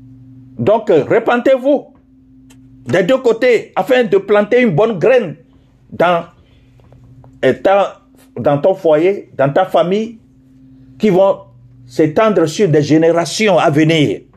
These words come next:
Alors, les gens périssent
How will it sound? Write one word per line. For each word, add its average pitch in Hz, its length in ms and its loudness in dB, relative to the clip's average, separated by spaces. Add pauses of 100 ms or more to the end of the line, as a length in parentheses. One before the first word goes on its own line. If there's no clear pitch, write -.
(1600)
Alors, 135 640 0 (1300)
les 143 200 2
gens 170 260 0
périssent 185 540 -2